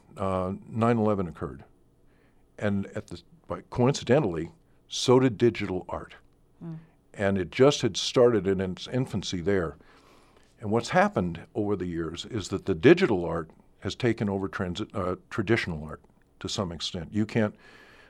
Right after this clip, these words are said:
Speaker 1: I did book covers for Bantam paperbacks. That's all done, done digitally now.
Speaker 2: Mm-hmm.
Speaker 1: So the business has changed radically, and I've had, I've changed with it, but at this point I'm tired of it. You know, I,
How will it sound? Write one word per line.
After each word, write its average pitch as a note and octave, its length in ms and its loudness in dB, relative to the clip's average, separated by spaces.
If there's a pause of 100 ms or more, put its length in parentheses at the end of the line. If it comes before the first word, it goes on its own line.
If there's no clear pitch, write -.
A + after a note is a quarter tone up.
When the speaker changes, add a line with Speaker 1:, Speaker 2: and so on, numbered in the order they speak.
Speaker 1:
I F#2+ 180 0
did G#2+ 280 4 (300)
book A2 220 -2
covers G#2+ 260 2
for - 120 -6
Bantam G2 360 0
paperbacks. G2 640 -2
That's F#2 180 -4
all F2 160 -4
done, F2 240 -6 (260)
done F2+ 320 -6
digitally E2+ 460 -2
now. D2 280 -12 (100)
Speaker 2:
Mm-hmm. E3+ 280 -8 (240)
Speaker 1:
So B2 240 6
the A#2+ 120 6
business G3 460 8
has A#2 180 -2
changed C3+ 500 0 (140)
radically, G2+ 680 6 (200)
and G#2+ 160 2
I've B2 240 6
had, G#2 340 2 (340)
I've A#2 180 4
changed E3+ 380 2
with C#3+ 200 8
it, D#3 140 6 (240)
but A2 200 4
at A#2 180 0
this D#3 160 2
point A#2 240 2
I'm G2+ 100 2
tired F2+ 340 -2
of D2 80 -8
it. - 80 -12 (180)
You G#2 120 -4
know, F#2 120 0
I, F#2 80 0